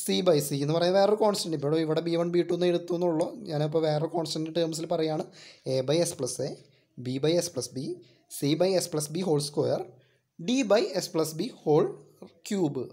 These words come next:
അങ്ങനെ വേണം നമ്മൾ എഴുതാൻ. അപ്പോൾ അതാണ് കേസ് ടു. സപ്പോസ് അങ്ങനെയും ഇങ്ങനെയും വരാം. ഇപ്പോൾ s plus a-ക്കും ഒരു സ്ക്വയർ ഉണ്ട്, s plus a whole square ഉണ്ട്, P of S divided by s plus a whole square,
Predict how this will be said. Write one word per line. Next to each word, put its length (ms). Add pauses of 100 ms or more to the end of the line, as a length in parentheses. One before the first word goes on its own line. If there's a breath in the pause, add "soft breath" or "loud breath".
(160)
അങ്ങനെ 360
വേണം 320
നമ്മൾ 260
എഴുതാൻ. 260 (440 loud breath)
അപ്പോൾ 160
അതാണ് 240 (160)
കേസ് 340
ടു. 60 (880)
സപ്പോസ് 360
അങ്ങനെയും 360 (100)
ഇങ്ങനെയും 340
വരാം. 200 (480 loud breath)
ഇപ്പോൾ 140 (100)
s 100
plus 180 (120)
a-ക്കും 320
ഒരു 180
സ്ക്വയർ 300
ഉണ്ട്, 200
s 80
plus 160 (120)
a 100
whole 200
square 300
ഉണ്ട്, 180 (640 soft breath)
P 80 (240)
of 220
S 40 (100)
divided 400
by 80 (120)
s 120
plus 160 (140)
a 20 (400)
whole 260
square, 300